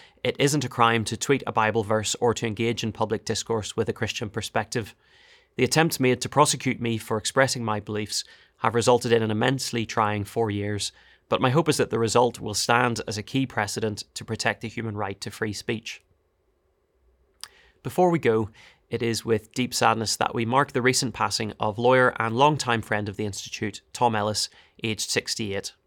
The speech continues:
Tom worked with us on many of our most significant religious liberty cases, from representing street preachers and B and B owners to taking on Google. The Institute's solicitor advocate, Sam Webster, worked very closely with Tom for the last fifteen years.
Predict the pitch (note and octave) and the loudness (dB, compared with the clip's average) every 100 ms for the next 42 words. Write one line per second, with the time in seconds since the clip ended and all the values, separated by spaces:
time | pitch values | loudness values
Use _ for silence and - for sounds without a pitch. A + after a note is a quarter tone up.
0 | _ _ _ _ _ _ - B2 A2 B2 | _ _ _ _ _ _ 0 2 6 4
1 | - A#2+ A#2 A2 G#2+ A#2+ C3 A2+ A#2 A2 | 6 4 4 2 2 4 4 4 4 4
2 | A2+ - - - A#2 C#3+ C#3+ C3+ A2 A#2 | 2 0 -4 -4 -2 -2 0 -2 2 0
3 | A2+ - A2+ A#2+ G#2+ A2+ G#2+ A2+ G2+ - | 0 -2 -2 -2 -2 -2 -2 -2 -4 -6
4 | - - _ - A2+ A2+ - B2 A#2 G#2+ | -14 -20 _ 0 4 6 4 4 0 0
5 | G#2+ - D3 - D3+ - C#3+ B2+ A#2 G#2+ | -4 0 0 2 -4 0 -2 -2 -2 0
6 | B2+ A2+ B2 A#2 A#2 A2 - - - _ | 0 2 2 2 2 -2 -4 -8 -16 _
7 | - A#2+ C#3+ C3 A#2+ A2 G#2+ A2 G#2+ A2 | -8 0 2 2 0 0 -2 -4 -4 -4
8 | - _ _ _ _ _ _ - B2 - | -6 _ _ _ _ _ _ -2 0 0
9 | A2+ B2 - C3+ C3+ B2+ A2 G2+ A2+ A#2 | -4 -4 -2 0 2 4 2 0 -4 -4
10 | - B2 A2+ G#2+ G#2 - A2 A#2 C3 - | 0 0 2 0 -2 0 2 4 4 2
11 | A2+ - - C3 A2 - - G#2+ G#2 - | 0 0 -2 -2 -4 -6 -4 -4 -4 -8
12 | G#2+ G#2+ G#2 - - - - G#2+ G2+ G2 | -6 -4 -4 -6 -8 -8 -8 -10 -6 -6
13 | G2+ - | -6 -8